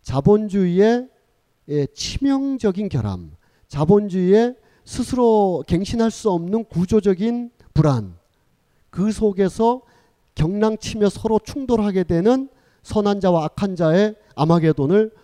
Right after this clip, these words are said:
다 보게 된다. 그럴 때 국제적 연대가 가능하다. 그냥 미제국주의, 뭐, 영국 제국주의 이런 게 아니라 영국의 선한 자들, 미국의 선한 자들과, 여기 뭐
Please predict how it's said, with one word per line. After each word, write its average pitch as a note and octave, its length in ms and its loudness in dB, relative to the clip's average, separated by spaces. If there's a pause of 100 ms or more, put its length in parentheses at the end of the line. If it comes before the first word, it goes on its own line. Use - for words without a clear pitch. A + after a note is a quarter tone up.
(180)
다 C#3 100 -4
보게 E3 280 0
된다. G2 540 -8 (300)
그럴 F#3+ 200 4
때 A3+ 140 0
국제적 C4 460 0
연대가 F3 360 2
가능하다. A#2+ 720 -6 (600)
그냥 F#3+ 320 0 (100)
미제국주의, F3+ 840 2
뭐, A2+ 260 -6
영국 F#3+ 240 2
제국주의 D#3+ 320 0
이런 G3+ 220 2
게 F#3 100 0
아니라 B2+ 400 0 (540)
영국의 G#3 380 2
선한 G3 380 0
자들, B2 300 -2
미국의 G#3 300 2
선한 F#3 340 -2
자들과, B2+ 640 -6 (300)
여기 E3 160 2
뭐 E3 220 0